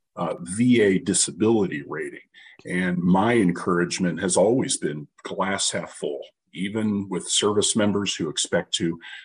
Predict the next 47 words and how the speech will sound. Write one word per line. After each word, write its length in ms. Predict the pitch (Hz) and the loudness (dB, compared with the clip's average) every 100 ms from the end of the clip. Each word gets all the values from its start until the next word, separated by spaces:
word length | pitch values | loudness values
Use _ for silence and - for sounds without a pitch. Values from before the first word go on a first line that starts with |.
| - | -12
uh, 140 | 82 78 | -10 -8
get 260 | 78 90 - | -2 -2 0
out, 420 | 104 123 - - - | 2 2 0 -4 -4
uh, 180 | 85 85 | -6 -6
perhaps 440 | - 98 90 - | 0 0 2 -2
with 140 | - | -2
a 40 | 82 | 0
memorandum 720 | 85 90 85 90 120 131 127 | 2 4 4 4 4 4 4
rating, 520 | 117 123 123 123 120 - - - | 4 4 4 4 2 -4 -16 -2
they 100 | 117 | 0
call 400 | 120 123 113 120 | 0 0 2 4
it, 120 | 113 - | 2 0
uh, 220 | 98 80 - | -10 -8 -6
of, 200 | 87 - - | -8 -8 -12
of 160 | - - - - | -10 -10 -14 -2
twenty 240 | 139 160 | 4 4
percent 400 | 151 143 - 143 | 2 -2 0 0
or 80 | 131 | -2
higher. 360 | - 127 127 127 | -4 -2 0 0
But 140 | 117 | -2
really, 500 | 117 123 123 110 104 - _ - | 0 2 4 2 0 -8 _ -8
it's, 380 | 92 92 - - | -6 -2 -4 -4
if 160 | - | -4
you 140 | 147 202 | 0 2
have 160 | 139 | 2
a 60 | 98 98 | 2 2
disability 600 | 90 - 95 92 92 85 | 0 -2 -2 -2 -2 -4
from 260 | - 85 82 | -8 -6 -6
the, 100 | 78 _ - | -10 _ -8
from 200 | 104 104 | -4 -2
the 60 | 98 | 0
military 680 | 92 87 82 - 82 82 80 | -2 -2 -6 -8 -6 -6 -2
and 100 | 90 | 2
you 160 | 104 98 | 2 2
expect 400 | - - 92 - | 0 0 -2 -2
to 60 | |
have 220 | 87 82 - | -2 -2 -2
at 100 | 90 | -4
least 260 | 98 - | -4 -4
a 60 | - | -6
ten 240 | - 76 | -6 -8
percent 360 | - - - 71 | -6 -8 -8 -8
rating, 340 | - 160 151 143 - - - | -4 -4 -6 -14 -18 -14 2
you 140 | 180 | 2
should 400 | - - 98 82 | 4 4 2 2
be 140 | 85 | 0
applying 640 | 78 - 90 87 82 76 | 0 0 2 4 2 -2